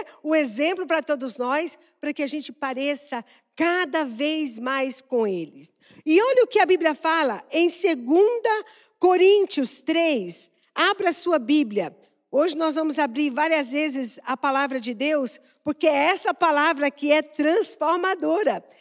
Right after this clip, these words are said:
E eu tenho certeza que Deus vai usar essa palavra pra transformar a sua vida, a minha vida. Segunda Coríntios três, dezessete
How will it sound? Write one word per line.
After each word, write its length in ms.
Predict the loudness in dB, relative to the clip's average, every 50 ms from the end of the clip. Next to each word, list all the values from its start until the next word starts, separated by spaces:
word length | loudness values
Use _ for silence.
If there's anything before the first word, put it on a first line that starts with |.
| _ _ _ _ -2
E 100 | 2 2
eu 80 | 2 2
tenho 200 | 2 0 0 0
certeza 440 | 0 -2 -4 -2 -2 -4 -4 -4 -4
que 120 | -4 -4
Deus 280 | 0 2 2 2 2 0
vai 140 | 0 0 0
usar 360 | 0 -2 0 0 0 0 0
essa 160 | -2 -4 -4
palavra 580 | -4 -2 -2 -2 0 0 -2 0 -2 -4 -4 -6 -8 _ _ _ _ _
pra 160 | -2 -2 -2
transformar 800 | -2 -4 -2 0 0 0 0 0 0 2 2 2 2 2 0 0
a 40 | -2
sua 300 | -2 -4 -2 -2 -2 0
vida, 380 | 2 2 2 2 2 2 0
a 200 | 0 2 2 2
minha 400 | 4 4 4 4 4 4 2 0
vida. 460 | 0 -2 -6 -6 -6 -8 -10 -12 -12 _ -20 _ _ _ _ _
Segunda 640 | -14 -2 0 2 2 2 4 4 4 4 4 2 0
Coríntios 680 | 2 4 4 4 6 4 2 2 0 -2 -2 -4 -2
três, 680 | 0 2 4 6 6 6 6 4 0 -2 -2 -6 -10 -12 _ _ _ _ _ _ _ _ _ _ _ _ _ _ _ _ _ _ _ _ _ _ _ _ _ _ -10
dezessete 1200 | 0 2 2 2 4 2 2 0 0 -4 -4 0 2 2 2 2 0 -4 -6 -4 -2 -2 -2